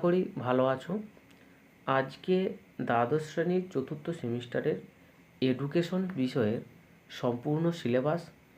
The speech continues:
এবং নাম্বার বিভাজন, অর্থাৎ কোন অধ্যায় থেকে কত নাম্বারের প্রশ্ন হবে এবং কটা প্রশ্নের জন্য কটা বিকল্প প্রশ্ন দেওয়া থাকবে, তো সে সম্পর্কে বিস্তারিত আলোচনা করা হবে। তো বুঝতেই পারছো ভিডিওটা কত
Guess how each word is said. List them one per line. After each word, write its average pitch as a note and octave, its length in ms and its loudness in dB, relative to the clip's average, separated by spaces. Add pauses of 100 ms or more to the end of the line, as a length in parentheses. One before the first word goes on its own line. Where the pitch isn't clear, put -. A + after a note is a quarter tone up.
(520)
এবং C3 200 2 (1000)
নাম্বার C#3 340 6
বিভাজন, C3 360 0 (200)
অর্থাৎ D#3+ 320 2 (260)
কোন D#3 160 6 (220)
অধ্যায় D#3+ 380 2
থেকে F3 220 2 (220)
কত B2 160 2 (140)
নাম্বারের D#3+ 400 2 (100)
প্রশ্ন A#2+ 280 4 (120)
হবে B2+ 200 0 (880)
এবং D3 220 4 (140)
কটা C#3+ 280 4
প্রশ্নের E3 420 2
জন্য F3+ 140 4 (140)
কটা D3+ 200 6 (100)
বিকল্প D#3 320 2 (640)
প্রশ্ন C#3+ 220 4 (100)
দেওয়া C3+ 180 0
থাকবে, D#3+ 220 0 (580)
তো - 60 -2 (100)
সে D#3+ 80 2 (120)
সম্পর্কে F3 340 2 (120)
বিস্তারিত D3+ 460 0
আলোচনা C3 340 0
করা A2 200 0
হবে। - 160 -8 (600)
তো - 40 -4 (120)
বুঝতেই E3+ 320 0
পারছো F#3 200 4 (100)
ভিডিওটা D#3+ 380 0
কত D3+ 100 2